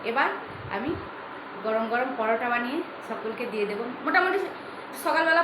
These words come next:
পরোটাটা যদি দেওয়া হয় তবুও একটা দুটো খেয়েই নেয়, কিন্তু অন্য কিছু খেতে চায় না, বাচ্চা তো, সেই কারণে।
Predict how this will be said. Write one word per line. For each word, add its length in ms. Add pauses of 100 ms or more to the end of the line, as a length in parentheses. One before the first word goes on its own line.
(120)
পরোটাটা 500
যদি 240
দেওয়া 220
হয় 140 (640)
তবুও 280 (280)
একটা 180
দুটো 140 (100)
খেয়েই 360
নেয়, 160 (440)
কিন্তু 220 (100)
অন্য 120 (120)
কিছু 180 (1300)
খেতে 260
চায় 220
না, 60 (1000)
বাচ্চা 260 (100)
তো, 80 (640)
সেই 200
কারণে। 260